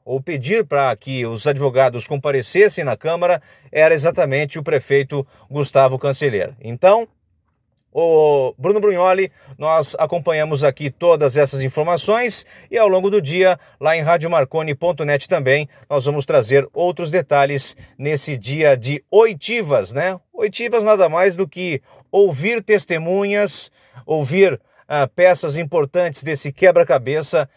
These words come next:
de investigação que começou lá com a polícia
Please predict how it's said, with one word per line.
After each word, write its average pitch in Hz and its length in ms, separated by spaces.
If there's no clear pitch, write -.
de 143 320
investigação 170 840
que 165 100
começou 147 520
lá 190 280
com 170 100
a 147 60
polícia 160 640